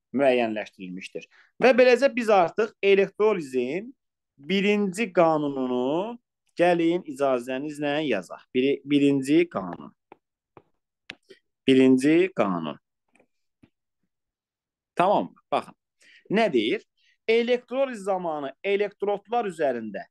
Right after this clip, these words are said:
ayrılan maddənin kütləsi, yəni M, ayrılan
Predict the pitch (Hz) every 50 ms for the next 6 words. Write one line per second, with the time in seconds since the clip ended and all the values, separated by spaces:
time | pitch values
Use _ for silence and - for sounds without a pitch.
0 | _ _ _ _ _ _ _ _ _ _ _ _ _ _ _ - 175 180 185 185
1 | 202 208 220 220 214 202 190 180 170 160 160 165 156 156 160 165 160 - - _
2 | 147 139 123 117 - - 143 185 185 165 165 156 151 147 135 127 131 135 _ -
3 | 165 143 135 131 127 139 170 208 _ _ - 165 160 156 156 165 165 180 190 180